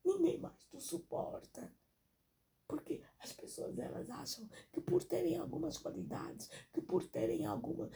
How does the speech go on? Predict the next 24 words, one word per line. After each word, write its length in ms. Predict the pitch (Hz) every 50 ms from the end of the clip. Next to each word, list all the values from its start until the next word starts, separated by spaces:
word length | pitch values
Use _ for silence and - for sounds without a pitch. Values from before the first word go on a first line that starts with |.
| - - _
algum, 460 | - - - - 262 - - 254 233 - - - _
algum 680 | _ - - - - - - 262 247 233 220 208 208 202 185
dinheiro, 460 | - - - - - - - - 147
alguma 300 | 160 156 - - - -
coisa, 380 | - - 127 - 113 - - - - - _ _ _
que 100 | - -
elas 200 | - 403 349 -
são 220 | - - - -
o 60 | -
máximo, 760 | - - - - - - - - - - - - - 453 - -
mas 180 | - - 415 427
não 140 | 523 587 -
são. 920 | - - - - - - - 539 539 587 605 571 587 605 - - 339 311 _ _ _ _ _ _ _ _ _ _ _ _ _ _ _ _ _ _ _ _ _ _ _ _ _ _ _ _ _ _ _ _ _ _ _ _ _
Você 300 | - - - - - -
só 240 | - - - - -
é 80 | -
o 140 | - - -
máximo 540 | - - - - - - - - 339 - -
quando 260 | - - - - - -
faz 360 | - - - - - - -
a 60 | -
vontade 540 | - - - - - - - - - 180 -
de 160 | - - - -
Deus 340 | - - 113 - - -